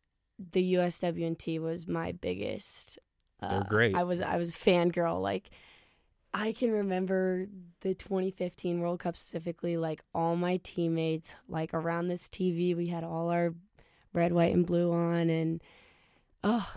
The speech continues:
Speaker 1: those are, those are the best memories of, like, watching the World Cup, and hopefully we've got another star coming in four years.
Speaker 2: Yeah, real quick, who was your favorite player on the twenty fifteen squad?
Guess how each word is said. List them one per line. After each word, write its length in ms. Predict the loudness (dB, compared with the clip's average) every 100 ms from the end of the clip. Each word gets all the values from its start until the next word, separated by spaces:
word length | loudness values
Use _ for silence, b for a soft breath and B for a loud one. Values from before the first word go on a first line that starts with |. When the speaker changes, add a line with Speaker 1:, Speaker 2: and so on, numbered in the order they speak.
| -4
Speaker 1:
those 200 | 0 2
are, 120 | 2 2
those 200 | 0 2 2
are 100 | 0
the 60 |
best 260 | 0 -2 -2
memories 380 | -4 -2 -4 -6
of, 100 | -4
like, 260 | -4 -4
watching 380 | -4 -4 0 0
the 60 | 0
World 280 | -2 -4
Cup, 400 | -6 -4 -2 -4
and 280 | -4 -6 -6 _ -20 -6
hopefully 320 | 0 6 6
we've 140 | 6 6
got 180 | 6 8
another 300 | 6 6 4
star 300 | 6 4 6
coming 480 | 2 2 2 0 0
in 140 | 0
four 240 | 0 -2
years. 400 | 0 -2 -6 -8 -6
Speaker 2:
Yeah, 140 | -6 -6
real 220 | -4 -4
quick, 360 | -2 -4 -6 -12 _ _ _ _ -6
who 120 | -4
was 100 | -4
your 100 | -6
favorite 260 | -6 -8
player 320 | -8 -10 -10 -14 -12
on 80 | -12
the 60 |
twenty 220 | -12 -12 -12
fifteen 320 | -14 -16 -16
squad? 260 | -14 -14